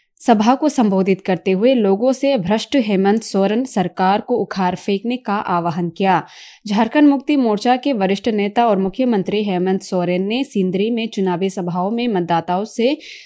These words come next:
सोच समझकर वोट देने की अपील की। कांग्रेस, राष्ट्रीय जनता दल, ऑल झारखंड स्टूडेंट्स यूनियन और वाम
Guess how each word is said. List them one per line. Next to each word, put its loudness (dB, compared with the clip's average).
सोच 2
समझकर 2
वोट 0
देने 0
की -2
अपील -2
की। -2
कांग्रेस, 6
राष्ट्रीय 4
जनता 2
दल, 2
ऑल 2
झारखंड 0
स्टूडेंट्स -2
यूनियन 2
और 0
वाम 0